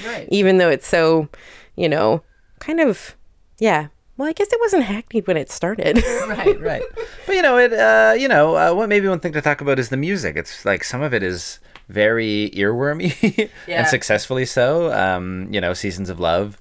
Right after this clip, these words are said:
Speaker 1: uh, has definitely, I think, transcended this musical and is just sort of in the cultural <laughs> awareness for us all. Um, yeah, and one thing that, uh, stood out, especially in the stage version, was, so, yeah, those sort of beautiful choral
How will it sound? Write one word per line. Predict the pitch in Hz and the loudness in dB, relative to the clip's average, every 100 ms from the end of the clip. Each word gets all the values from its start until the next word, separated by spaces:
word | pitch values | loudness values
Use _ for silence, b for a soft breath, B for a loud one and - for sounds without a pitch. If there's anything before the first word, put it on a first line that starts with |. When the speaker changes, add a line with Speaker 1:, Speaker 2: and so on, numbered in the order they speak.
| b b b b - | b b b b -4
Speaker 1:
uh, | 82 82 | -2 0
has | 110 101 | -2 0
definitely, | 101 107 98 98 | 0 0 -2 0
I | 90 | 0
think, | 98 - | -4 -10
transcended | - 135 113 - 113 107 104 | -4 -4 -2 -2 0 2 2
this | 110 - | 0 -2
musical | 95 98 127 123 123 | -4 -4 -4 -2 -2
and | 117 | -2
is | 95 | -4
just | 98 - | -8 -6
sort | 101 92 | -4 -4
of | 87 - b b b | -4 -10 b b b
in | 123 123 123 | -2 0 2
the | 120 | 2
cultural | - 117 110 - 117 123 | 2 -2 0 0 0 2
<laughs> | 113 | 2
awareness | 104 117 127 139 - | 2 2 -2 -4 -2
for | 139 | 2
us | 123 120 | 2 2
all. | 120 120 139 147 B B B B 95 | 0 -2 -4 -10 B B B B -4
Um, | 98 92 90 87 87 90 | 0 0 -2 -4 -6 -8
yeah, | 156 147 92 | 0 2 2
and | 104 101 101 101 85 | 0 -2 -4 -6 -8
one | - 117 117 | -6 -2 -2
thing | 117 104 | -2 -2
that, | 92 85 - - - | 0 -2 -4 -16 -6
uh, | 85 80 80 82 - | -4 -2 -2 -2 -4
stood | - 87 | -2 -2
out, | 85 | -2
especially | 82 92 - 85 | -4 -8 -8 -10
in | |
the | 80 | -10
stage | - 92 110 | -6 -6 -4
version, | 95 85 82 80 | -6 -6 -6 -10
was, | 78 78 | -10 -12
so, | - - | -10 -8
yeah, | 185 190 131 | 0 2 2
those | 110 - | 0 -4
sort | - - 123 | -14 -10 -8
of | 110 | -6
beautiful | 107 110 - 110 98 | -4 -4 -4 -6 -6
choral | - 95 98 98 90 85 | -8 -4 -2 0 -2 -4